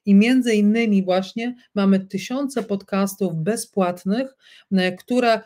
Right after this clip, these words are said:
od zerowego poziomu już mogą nas, nam pomóc w nauce, w nauce, m, języka. W zależności od tego, na jakim poziomie jesteśmy,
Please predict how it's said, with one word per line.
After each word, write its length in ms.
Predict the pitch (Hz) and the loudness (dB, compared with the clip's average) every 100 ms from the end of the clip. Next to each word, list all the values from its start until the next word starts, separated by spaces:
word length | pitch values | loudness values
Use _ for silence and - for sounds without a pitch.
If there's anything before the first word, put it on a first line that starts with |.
| _ | _
od 240 | - 202 - 208 | -4 -4 -4 -10
zerowego 760 | 180 226 302 302 220 208 180 | 0 2 4 2 2 0 0
poziomu 680 | 180 190 185 175 180 240 269 _ - | -2 -2 -2 -2 -2 -2 -4 _ -4
już 380 | 196 262 269 - | 0 0 0 2
mogą 680 | 202 220 226 220 214 208 202 | 4 4 4 2 0 -2 -4
nas, 440 | 185 190 196 190 | -2 0 0 -2
nam 260 | 190 196 190 | 0 2 2
pomóc 400 | 214 202 196 190 | 0 2 2 0
w 60 | |
nauce, 640 | 175 175 170 175 165 160 160 | -4 -4 -6 -6 -6 -6 -8
w 40 | 160 | -8
nauce, 640 | 165 165 - 156 151 156 | -6 -8 -6 -4 -4 -6
m, 200 | 165 156 151 | -6 -8 -8
języka. 580 | 170 170 156 151 - - _ - - | -6 -6 -4 -6 -8 -16 _ -20 -6
W 40 | |
zależności 640 | 214 269 262 226 240 - 214 | 2 2 2 0 -4 -2 -2
od 200 | 196 - | -2 -2
tego, 340 | 202 185 180 - _ | -2 -2 -4 -6 _
na 180 | 170 185 | -2 2
jakim 380 | 190 240 247 247 | 4 2 0 -2
poziomie 400 | 220 208 190 185 | 0 0 -2 -4
jesteśmy, 600 | 175 175 180 175 233 285 | -8 -4 -4 -2 -6 -6